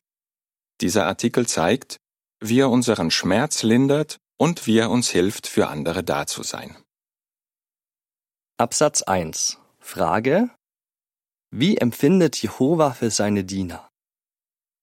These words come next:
Speaker 1: Was nimmt Jehova wahr, wenn er auf seine Diener schaut? Er sieht, worüber wir uns freuen,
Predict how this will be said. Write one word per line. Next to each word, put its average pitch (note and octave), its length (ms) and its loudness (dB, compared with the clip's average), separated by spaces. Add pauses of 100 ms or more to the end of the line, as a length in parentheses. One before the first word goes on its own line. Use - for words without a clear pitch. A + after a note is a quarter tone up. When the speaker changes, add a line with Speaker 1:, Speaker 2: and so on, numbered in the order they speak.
(760)
Speaker 1:
Was D#3 300 0
nimmt C#3 300 2
Jehova A2+ 540 2
wahr, E2 460 0
wenn E2+ 200 -4
er E2 140 -2
auf F2 120 -6
seine F#2+ 360 0
Diener D#2+ 340 -2
schaut? - 460 -6 (1160)
Er D#2+ 140 0
sieht, G2+ 420 -2
worüber F2+ 340 2
wir F2 140 0
uns D#2+ 160 0
freuen, G2+ 560 0